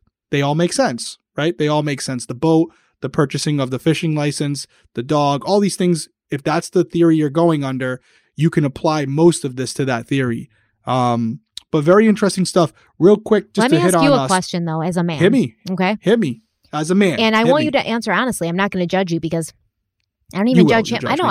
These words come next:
Speaker 2: I, I don't even judge him for this, but a lot of people do.
Speaker 1: Okay.
Speaker 2: You are Scott Peterson. You're, you're Scott or someone like him.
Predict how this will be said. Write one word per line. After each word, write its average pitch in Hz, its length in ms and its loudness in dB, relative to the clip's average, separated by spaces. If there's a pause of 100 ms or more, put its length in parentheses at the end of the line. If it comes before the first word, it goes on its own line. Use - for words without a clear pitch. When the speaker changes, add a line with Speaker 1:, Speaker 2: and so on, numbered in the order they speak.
(100)
Speaker 2:
I, 208 120 0
I - 20 2
don't 302 140 0
even 233 140 0
judge 214 200 0
him 247 160 -6
for 254 120 -6
this, 156 160 -6
but 170 100 -4
a 170 40 -2
lot 175 200 0
of 165 40 -6
people 170 260 -6
do. 175 180 0 (760)
Speaker 1:
Okay. 190 180 2
Speaker 2:
You 285 300 4
are 196 500 0 (380)
Scott 185 340 -2
Peterson. 170 520 -4 (840)
You're, 175 260 -4
you're 175 180 -4
Scott 185 300 0
or 190 80 2
someone 190 300 -4
like 165 180 -4
him. 165 240 -6